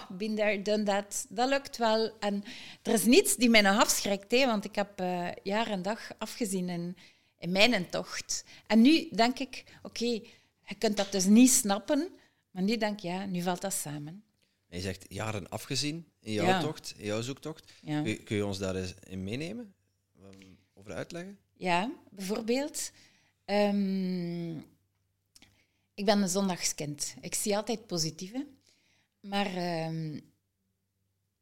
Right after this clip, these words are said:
Speaker 1: ik, op een bepaald moment was ik enkel naar die kant aan het kijken. En heb ik mijn negatieve kant of,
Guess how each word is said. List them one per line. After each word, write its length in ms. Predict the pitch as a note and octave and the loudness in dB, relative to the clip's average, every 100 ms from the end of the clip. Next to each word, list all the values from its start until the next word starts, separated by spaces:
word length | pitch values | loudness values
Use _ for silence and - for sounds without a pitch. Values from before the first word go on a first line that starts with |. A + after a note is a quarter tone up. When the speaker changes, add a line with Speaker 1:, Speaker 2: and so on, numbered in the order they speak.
| _ _ | _ _
Speaker 1:
ik, 160 | D3 - _ - _ _ _ _ _ - | -12 -12 _ -20 _ _ _ _ _ -12
op 120 | F#3+ | -6
een 200 | F#3 F3+ | -2 -4
bepaald 320 | E3 G#3 A3 - | -4 -6 -6 -4
moment 420 | E3+ F#3 G3+ - | -6 -6 -8 -10
was 160 | F3+ F3 | -10 -10
ik 200 | E3 - _ _ | -10 -16 _ _
enkel 320 | G3+ A3 G#3 | -4 -4 -2
naar 320 | F3+ E3+ E3+ E3+ | -4 -4 -4 -6
die 160 | F3 - | -10 -10
kant 340 | D#3+ D#3+ D#3+ | -8 -8 -8
aan 100 | E3 | -10
het 140 | D3+ - | -10 -8
kijken. 460 | E3 E3 D#3 D3 - | -10 -10 -12 -12 -10
En 120 | E3+ | -8
heb 140 | E3 F#3 | -8 -8
ik 160 | - | -12
mijn 180 | E3+ E3 | -8 -6
negatieve 460 | F#3+ A3+ G#3+ G3 F#3 | -4 -6 -6 -10 -10
kant 400 | F3 G3 G#3 - | -10 -10 -10 -10
of, 280 | D#3+ - | -12 -14